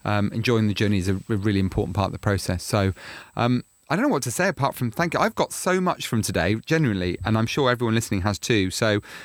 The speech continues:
I have to say thank you on behalf of everyone listening. I'm sure you'll get inundated with, uh, with requests to partner with you in some way, or possibly even fighting over the Manchester United shirt. Um, <laughs> but Elliot Shuttleworth, thank you so much for joining us today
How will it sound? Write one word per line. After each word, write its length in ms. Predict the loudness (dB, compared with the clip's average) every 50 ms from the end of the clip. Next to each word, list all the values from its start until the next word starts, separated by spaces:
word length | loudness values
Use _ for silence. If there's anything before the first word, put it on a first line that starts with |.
| -20 -10 _
I 80 | -6
have 160 | -2 -2 -2 -2
to 100 | -2 -4
say 160 | -2 -2 -2 0
thank 260 | 2 0 0 2 0
you 80 | -2
on 80 | -2 0
behalf 240 | 0 0 0 0 -2
of 80 | -2
everyone 260 | -2 0 0 2 2 2
listening. 300 | 2 0 0 0 0 0
I'm 80 | 0
sure 340 | 0 0 0 2 2 2 2
you'll 100 | 0 -2
get 200 | -2 -2 -2 -2 0
inundated 640 | 0 2 2 2 2 2 2 0 2 0 -2 0 2
with, 240 | 0 0 0 0 0
uh, 240 | 2 2 2 0 -2 -6 -12 -18 -18 -18 -4
with 160 | _ -2 0 0
requests 460 | -4 -6 -4 0 0 0 0 0 -2
to 160 | -2 -2 -2
partner 400 | -2 -2 0 2 2 2 2 0
with 160 | 0 0 0
you 80 | 2 2
in 100 | 2 2
some 260 | 2 2 2 2 2
way, 160 | 2 2 2
or 120 | 0 0 2
possibly 420 | 2 0 0 0 -2 0 0 2 2
even 300 | 2 2 2 0 0 0 -4 -12 -20 -6
fighting 320 | 0 2 2 2 2 2 0
over 80 | 2
the 80 | 2 2
Manchester 400 | 2 0 0 0 -4 -2 0 0
United 300 | 2 2 0 0 -2 -2
shirt. 260 | 0 0 0 0 -2 -4 -8 -6 -6 0 0 0 2
Um, 400 | 4 4 4 4 4 2 0 0 -4 -12
<laughs> 140 | -20 -2 0
but 140 | 0 0 0 -4 -14 _ 0
Elliot 260 | 0 0 2 0 -2
Shuttleworth, 400 | -2 -2 -2 0 0 0 0 0
thank 200 | 0 0 -2 0
you 60 | -4
so 180 | -4 0 0 2
much 220 | 2 0 -2 -2
for 80 | -6 -2
joining 260 | 0 2 2 2 2
us 80 | 2 0
today 380 | -2 -2 0 2 2 2 0